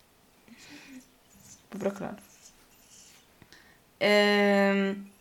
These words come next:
Ai, ai, era isto já. Eh, Florida man accused of steering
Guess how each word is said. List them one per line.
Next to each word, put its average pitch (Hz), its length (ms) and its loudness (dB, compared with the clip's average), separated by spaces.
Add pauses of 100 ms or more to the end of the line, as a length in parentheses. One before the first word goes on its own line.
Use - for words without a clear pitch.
(2250)
Ai, 285 180 4
ai, 262 180 10
era 214 100 2
isto 214 260 -2
já. 190 200 -4 (580)
Eh, 214 260 0
Florida 226 380 2
man 226 520 0
accused 226 440 -2
of 220 180 0
steering 214 600 -4